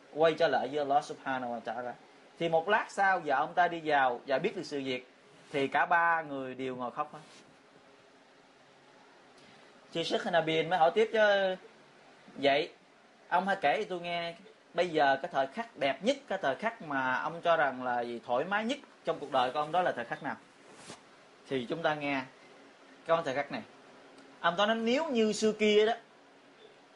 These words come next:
tôi được ba chục ngàn dinar trong tài khoản của tôi đó, tôi chẳng xem là gì hết." Chúng ta biết ba chục ngàn dinar là nó tương đương bao nhiêu tiền Việt vậy không?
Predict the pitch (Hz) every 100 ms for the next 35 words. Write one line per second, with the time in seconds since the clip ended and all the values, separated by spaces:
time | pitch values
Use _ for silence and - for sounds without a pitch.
0 | - - 208 175 170 202 220 226 - 165
1 | - 160 165 160 156 156 156 156 190 247
2 | - _ _ _ _ _ _ 208 196 180
3 | 156 139 175 226 202 185 202 - _ _
4 | _ _ _ _ _ _ _ _ - 185
5 | 170 - - 175 151 135 139 160 - -
6 | - - 214 190 226 208 185 156 156 151
7 | 156 156 190 175 160 175 180 180 175 175
8 | 165 151 151 151 156